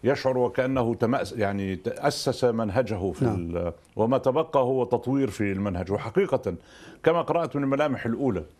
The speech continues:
Speaker 1: يبدو لي وكأن نجيب محفوظ في روايته الأولى مثل روايته الأخيرة، بمعنى تناوله للتاريخ، فهو معجب ومغرم بقراءة التاريخ وإعادة كتابته
Speaker 2: نعم.
Speaker 1: أو استنطاق الحدث كتاريخ. يعني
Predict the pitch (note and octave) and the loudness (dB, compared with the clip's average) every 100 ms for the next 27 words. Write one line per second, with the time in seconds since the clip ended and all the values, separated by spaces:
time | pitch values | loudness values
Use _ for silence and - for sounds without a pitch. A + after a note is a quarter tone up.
0 | _ _ - A#2+ A#2+ E3+ D#3+ D3 C#3 C#3+ | _ _ -2 0 2 0 2 0 0 0
1 | C#3 C3+ B2+ C#3 B2+ - C#3 G2 A#2 B2+ | 0 0 0 0 -2 0 -2 0 0 2
2 | C3 B2 A2 A2 A#2+ A#2 A2+ G#2+ A2 A2 | 2 0 -2 0 0 -2 -2 -2 0 0
3 | G#2 F#2 F2 F#2+ D#2+ - _ _ _ _ | -2 -6 -4 -6 -6 -10 _ _ _ _
4 | _ _ _ - G#2 G#2 A#2 A2+ G#2+ G#2 | _ _ _ -6 0 2 2 2 -2 -4
5 | - - - - A#2 B2 C3+ C#3 G#2+ A2 | -12 -20 -12 0 2 4 2 0 0 0
6 | G#2+ G#2 B2 A2+ B2 G2 - _ - G2+ | 0 0 2 2 -2 -4 -12 _ 0 2
7 | A2 C3 A#2 G#2+ F2+ F#2 A#2+ A#2 G#2+ F#2 | 2 0 0 -2 0 0 2 2 0 -2
8 | G#2 A2 G#2+ - _ _ _ _ - - | -2 -2 -4 -8 _ _ _ _ -20 -4
9 | - A#2 D3+ A#2+ A#2 C3 D3 - A#2+ A#2+ | 2 4 2 0 0 0 0 2 2 4
10 | B2+ A#2+ A#2 - A2+ A2+ A2+ B2 A2+ A#2+ | 2 2 -2 -2 0 0 0 0 0 0
11 | B2+ E3 - C#3+ A#2+ C3+ B2+ A2+ D3 C3+ | 2 0 0 -2 2 0 0 0 2 0
12 | - A2+ G#2+ F#2 E2+ - - F2 F2+ F#2 | 0 -2 0 -2 -4 -10 -4 -2 0 -2
13 | F2 | -4